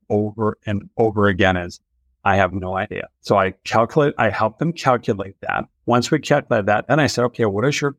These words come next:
here's the other thing that people don't realize that you're thinking, even doesn't matter if it's e-commerce or SaaS or whatever, "What is your cost of goods sold? What does it cost you to fulfill your product or service?" You need to know that down to the penny. And I ask them, "You're,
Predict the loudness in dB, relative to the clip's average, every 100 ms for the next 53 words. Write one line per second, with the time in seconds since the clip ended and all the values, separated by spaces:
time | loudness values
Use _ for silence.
0 | _ -6 0 2 2 -2 -6 -8 -4 0
1 | 2 2 2 2 0 -8 -10 -10 -14 -16
2 | -14 -6 -4 -4 0 0 2 2 0 -2
3 | -10 -10 -4 0 2 0 -2 -4 -6 -2
4 | 0 0 -2 -4 -6 -8 -10 -2 2 2
5 | 2 0 -2 -4 0 0 0 -4 0 -2
6 | -2 0 0 0 -2 -4 -6 -20 _ 0
7 | 0 -2 -6 -4 -8 -8 0 2 2 0
8 | -4 -10 _ -2 -2 -6 -6 -4 -4 -6
9 | -14 -8 -4 0 2 4 2 2 0 -2
10 | -6 _ _ _ 2 4 2 0 -4 -2
11 | -4